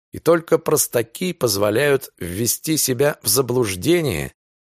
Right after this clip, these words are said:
подобным умственным мусором. «Мне все равно», упорствовала Глория. «А кроме того, я никому не навязываю никаких доктрин». На этом разговор себя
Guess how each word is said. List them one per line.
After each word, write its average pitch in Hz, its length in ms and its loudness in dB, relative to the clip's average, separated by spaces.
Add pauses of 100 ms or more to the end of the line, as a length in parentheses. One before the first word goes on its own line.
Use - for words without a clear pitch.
подобным 180 580 2 (100)
умственным 147 720 0 (120)
мусором. 78 680 -2 (560)
«Мне 175 240 2
все 190 240 2
равно», 139 480 2 (320)
упорствовала 120 800 2
Глория. 78 600 0 (440)
«А 92 120 -2
кроме 170 320 2
того, 139 440 2
я 165 240 0
никому 160 460 0
не 185 140 0
навязываю 156 720 2
никаких 131 540 -2
доктрин». 82 640 -4 (560)
На 143 200 0
этом 202 320 2 (100)
разговор 135 640 2
себя 139 440 -2